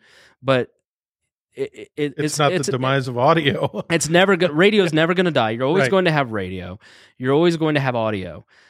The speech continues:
Speaker 1: Audio is, um, i-, i-, is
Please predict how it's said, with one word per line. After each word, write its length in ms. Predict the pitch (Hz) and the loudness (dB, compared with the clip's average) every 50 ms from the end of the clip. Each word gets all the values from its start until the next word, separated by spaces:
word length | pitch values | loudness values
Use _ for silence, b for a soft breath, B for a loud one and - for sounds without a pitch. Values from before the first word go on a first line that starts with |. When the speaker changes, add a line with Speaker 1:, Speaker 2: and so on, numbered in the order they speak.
| b b b _ - | b b b _ 2
Speaker 1:
Audio 600 | 139 156 190 208 220 180 156 139 127 127 127 127 - | 2 4 4 4 2 2 2 4 4 2 0 -2 -4
is, 720 | - 131 127 120 120 117 113 113 110 110 110 - - - - _ _ _ _ _ - | -4 -2 -2 -2 -2 -2 -2 -4 -4 -6 -6 -8 -8 -10 -12 _ _ _ _ _ -2
um, 640 | 123 123 123 123 117 117 117 117 117 113 113 110 - _ _ _ _ _ _ _ _ _ _ _ _ _ - | 2 2 2 2 0 -2 -4 -6 -6 -8 -10 -10 -14 _ _ _ _ _ _ _ _ _ _ _ _ _ -20
i-, 440 | - _ - - - _ - 98 - _ | -20 _ -20 -20 -20 _ -20 -20 -16 _
i-, 100 | - 147 - - | -14 -14 -10 -6
is 380 | 151 151 143 135 127 - - | -4 -4 -4 -4 -6 -8 -10